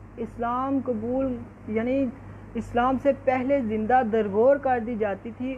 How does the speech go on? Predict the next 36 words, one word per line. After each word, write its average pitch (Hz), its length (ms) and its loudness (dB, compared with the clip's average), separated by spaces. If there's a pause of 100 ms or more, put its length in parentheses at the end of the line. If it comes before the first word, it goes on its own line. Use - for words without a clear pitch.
उनका 262 380 0
सबसे 240 360 -4 (160)
पहले 269 340 6
फ़ैसला 190 420 -2
होगा 156 340 -6 (880)
क़यामत 190 520 -2
के 175 100 -4
दिन। 160 200 -6 (1040)
रोज़े 202 240 2
महशर 226 500 2 (800)
उन 277 240 4 (760)
छोटी 240 320 2
छोटी 269 320 2
बच्चियों 240 560 2
का 294 160 6
फ़ैसला, 254 480 2
जो 247 200 4 (400)
बेगुनाह 269 680 4
कत्ल 277 340 -2
कर 262 220 2
दी 240 160 -2
जाती 220 380 0
थी, 269 280 -2
वो 240 300 0 (220)
आँख 302 400 4
भी 285 180 4
खोलती 277 420 4
थी 269 100 -2
तो 269 140 4
उन्हें 254 200 0
ज़िंदा 233 360 2
दरगोर 226 420 4
कर 240 180 2
दिया 226 200 2
जाता 214 280 -2
था, 254 220 -4